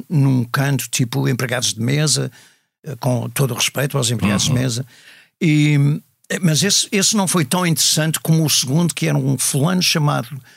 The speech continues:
Speaker 1: Carvalho, qualquer coisa, era um brasileiro muito rico, e fez a festa na Quinta do Patino, que eles eram todos amigos, e trouxe uns camelos do,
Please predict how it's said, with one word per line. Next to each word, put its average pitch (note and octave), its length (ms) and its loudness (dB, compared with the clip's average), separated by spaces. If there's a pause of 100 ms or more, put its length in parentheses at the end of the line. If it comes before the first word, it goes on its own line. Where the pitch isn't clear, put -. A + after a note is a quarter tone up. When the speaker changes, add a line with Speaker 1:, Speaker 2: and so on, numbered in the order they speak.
(240)
Speaker 1:
Carvalho, D#3 540 0
qualquer E3 260 -2
coisa, B2 200 0
era D3 100 2
um D3+ 140 4
brasileiro D3+ 720 0
muito C#3 340 4
rico, A#2+ 500 0 (540)
e D#3 80 0
fez E3 260 0
a C#3 60 0
festa G3 380 -2
na C3 100 0
Quinta F#3+ 320 0
do D#3 100 -2
Patino, A#2+ 720 -2
que C#3 80 -4
eles A2+ 160 -2
eram A#2+ 180 -2
todos A#2+ 300 -2
amigos, A#2 460 -4 (460)
e E3 80 2
trouxe E3+ 340 0
uns F3+ 140 2
camelos C#3 560 0
do, C#3+ 360 -2